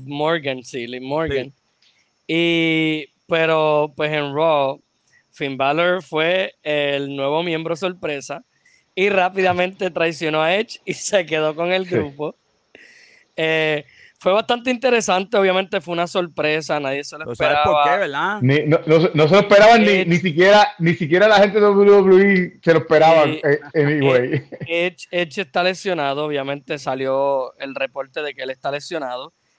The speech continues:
Speaker 1: Internamente lo cambiaron a Babyface. No
Speaker 3: No, no,
Speaker 1: salió
Speaker 3: pe-, eh,
Speaker 1: como tal
Speaker 3: eh,
Speaker 1: algo
Speaker 3: no.
Speaker 1: concreto que por, por la elección fue la decisión de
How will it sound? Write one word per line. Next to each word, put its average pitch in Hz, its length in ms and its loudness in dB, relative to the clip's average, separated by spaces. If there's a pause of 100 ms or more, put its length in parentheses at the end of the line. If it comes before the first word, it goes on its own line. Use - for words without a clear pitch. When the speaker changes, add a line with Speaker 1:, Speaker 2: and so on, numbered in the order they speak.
Speaker 1:
Internamente 196 1120 -2
lo 180 140 -2
cambiaron 151 480 -4
a 160 80 -2
Babyface. 131 720 -10 (840)
No 180 400 0
Speaker 3:
No, 165 80 2
no, 175 60 4 (100)
Speaker 1:
salió 175 160 2
Speaker 3:
pe-, 143 80 4
eh, - 40 4
Speaker 1:
como 113 180 0
tal 214 360 2
Speaker 3:
eh, 147 160 0
Speaker 1:
algo 208 520 -2
Speaker 3:
no. 139 200 -4
Speaker 1:
concreto 185 840 -2
que 139 480 -4 (260)
por, 170 160 -4 (240)
por 165 180 -2
la 156 120 0
elección 160 840 -6
fue 165 180 -4
la 165 80 2
decisión 165 440 -6
de 160 220 -4